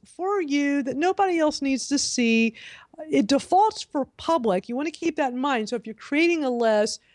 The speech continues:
be sure, like, it's like, "Oh, I don't want anybody else to see this," be sure you, you check off for, for, uh, for it to be private. Um, now,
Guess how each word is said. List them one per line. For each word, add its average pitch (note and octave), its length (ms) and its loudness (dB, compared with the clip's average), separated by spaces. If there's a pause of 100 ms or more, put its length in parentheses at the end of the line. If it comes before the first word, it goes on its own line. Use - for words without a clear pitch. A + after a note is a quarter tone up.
(120)
be C4+ 160 6
sure, B3+ 380 0
like, A3 180 0
it's A#3+ 180 -6
like, A3 220 0
"Oh, A3+ 160 0
I G#3 80 2
don't C#4 120 0
want D4 100 -2
anybody B3+ 220 2
else A#3+ 120 0
to A3 60 -4
see C#4+ 260 0
this," G3+ 300 0
be G3+ 260 -2
sure A3 380 0
you, G3+ 180 -4 (300)
you G#3 100 -4 (280)
check A3+ 280 -2
off G3+ 260 0
for, F#3 320 -8
for, F#3 300 -6
uh, F#3 200 -4 (340)
for G#3 80 0
it F#3 60 2
to G3 80 0
be G3+ 100 2
private. A#3 600 -2 (300)
Um, A3+ 300 0 (600)
now, B3+ 520 0